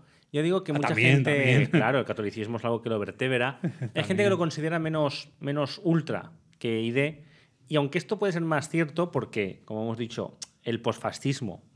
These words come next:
Speaker 1: se organizó más en I D, em, a nivel internacional, en las cosas malas, el que está es E C R, <laughs> ¿vale? I D quizás está más a sus cosas en Europa, ¿vale? Pero E C R es,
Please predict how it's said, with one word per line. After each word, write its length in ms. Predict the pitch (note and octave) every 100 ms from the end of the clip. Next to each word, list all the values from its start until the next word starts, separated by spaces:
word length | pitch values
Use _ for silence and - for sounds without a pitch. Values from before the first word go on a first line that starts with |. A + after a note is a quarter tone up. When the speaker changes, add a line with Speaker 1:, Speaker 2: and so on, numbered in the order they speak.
| G#2
Speaker 1:
se 100 | F#2+
organizó 340 | F#2+ F#2+ F2+ A2
más 140 | G#2+
en 340 | A2+ - A2
I 80 | G#2+
D, 280 | A2 B2 - - - - - _ _
em, 360 | - C#3+ C3 C#3 -
a 80 | C3
nivel 160 | C3 D#3
internacional, 800 | E3 D#3+ D3 - C3+ D#3 G3 - - _ -
en 80 |
las 100 | B2+
cosas 220 | - D3 D3
malas, 380 | C#3+ D#3 F3+ -
el 100 | B2
que 100 | C3+
está 100 | C3+
es 80 | B2+
E 60 |
C 120 | -
R, 120 | F#2 D#2+ - - _ -
<laughs> 100 | E3
¿vale? 260 | C3+ D3+ - - -
I 100 | D#3
D 120 | D#3+
quizás 200 | D#3+ D#3
está 160 | C#3+ D3
más 160 | C#3
a 60 | C3+
sus 100 | A#2
cosas 300 | - A#2 F2+
en 80 | F#2+
Europa, 400 | F#2+ F2 - - _
¿vale? 360 | B2+ G2+ G#2+ C3+ - - _ -
Pero 220 | B2 A#2+
E 80 | A#2+
C 160 | -
R 360 | B2+ B2 A#2+ B2
es, 220 | A#2+ -